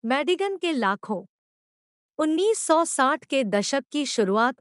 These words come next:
और मध्य में हॉफमैन ने नेकेड सिटी, द डिफेंडर्स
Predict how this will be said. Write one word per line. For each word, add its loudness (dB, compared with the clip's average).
और 2
मध्य 0
में -4
हॉफमैन 0
ने 0
नेकेड 0
सिटी, -4
द 4
डिफेंडर्स 0